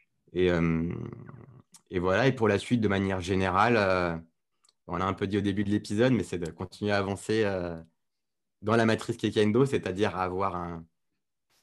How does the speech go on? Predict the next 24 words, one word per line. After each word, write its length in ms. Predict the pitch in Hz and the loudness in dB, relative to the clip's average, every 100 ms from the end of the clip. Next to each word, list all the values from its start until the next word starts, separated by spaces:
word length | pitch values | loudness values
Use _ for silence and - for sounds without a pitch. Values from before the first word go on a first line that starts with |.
| _ _ _ | _ _ _
bah, 180 | 87 95 | -8 -2
une 120 | 104 | 0
U 80 | 113 | 0
X 120 | 123 | 0
toujours 280 | 131 123 127 | -2 -2 -2
plus 140 | 135 | -2
drivée 340 | 117 117 113 | 2 2 4
par 140 | 120 110 | 4 2
la 100 | 101 | 2
donnée. 320 | 104 113 147 120 | 2 0 -2 -6
Donc, 100 | - | -8
on 80 | 98 | -6
a 60 | |
parlé 180 | 90 98 | -4 -4
de 40 | 101 | -4
la 60 | |
recherche 240 | 98 - - | -6 -10 -14
utilisateur, 420 | 95 98 - 123 | -6 -6 -2 -4
mais 100 | 95 | -4
ça 140 | - | -6
vaut 140 | 87 92 | -6 -4
aussi 260 | 101 - | -4 -8
pour, 280 | 123 101 | -8 -6
euh, 80 | 90 | -6